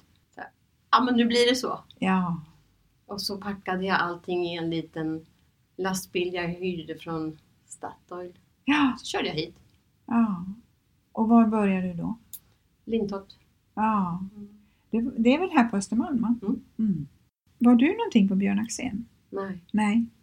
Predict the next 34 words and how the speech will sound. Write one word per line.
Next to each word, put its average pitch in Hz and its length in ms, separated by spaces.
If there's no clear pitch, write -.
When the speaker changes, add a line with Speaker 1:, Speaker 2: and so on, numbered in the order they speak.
Speaker 2:
när 214 100
det 202 60
är 208 60
Håkan 202 360
som 196 180
var 202 120
där. 214 80
Speaker 1:
Mm. 196 260
Speaker 2:
Ja, 226 200
precis. - 300
Din 190 280
partner. - 540
Speaker 1:
Ja, 202 120
din 196 120
kompanjon. 190 580
Speaker 2:
Ja, 220 480
för 214 60
ni 226 160
driver 202 380
ju 190 420
en 185 180
salong 180 440
sedan 185 160
många 208 300
år - 40
tillbaka. - 460
Speaker 1:
Mm, 339 240
vi 269 120
driver 247 300
Haven 208 500
sedan 208 240
femton 196 360
år. 190 140
Speaker 2:
Ja. 165 200